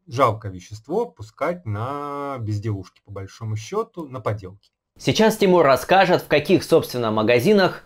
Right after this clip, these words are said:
Speaker 2: офлайновых и онлайновых можно купить метеориты. Но прежде чем он это сделает, хочу сразу предупредить, чтобы не было никаких там спекуляций. Это не реклама. Если под рекламой мы понимаем некое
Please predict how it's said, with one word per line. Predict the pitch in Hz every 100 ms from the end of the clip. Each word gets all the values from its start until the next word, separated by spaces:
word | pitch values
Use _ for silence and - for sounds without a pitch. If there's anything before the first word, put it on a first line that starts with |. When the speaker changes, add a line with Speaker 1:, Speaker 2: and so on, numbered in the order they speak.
| _ _
Speaker 2:
офлайновых | - - 123 135 175 180 160 139 123 -
и | 120
онлайновых | 113 101 98 101 135 185 170 156 139 -
можно | 113 185 170 135
купить | 117 123 113
метеориты. | 113 113 127 156 151 - - - _
Но | - 123
прежде | 156 165 127
чем | - 139
он | 127
это | 123 123 113
сделает, | - 208 185 -
хочу | 123 170
сразу | - 117 131 120
предупредить, | 110 117 110 120 135 147 170 - _ -
чтобы | - 160 175 170
не | 110 110 131
было | 135 131
никаких | 113 131 123 110 104
там | 107 98
спекуляций. | - 98 127 120 - - - - - - -
Это | 190 196 165
не | 117 135
реклама. | 127 120 120 98 - - _ -
Если | 139 143 107
под | - 143 113
рекламой | 117 156 202 220 208
мы | 165 208
понимаем | 156 117 131 170 120
некое | 135 143 127 110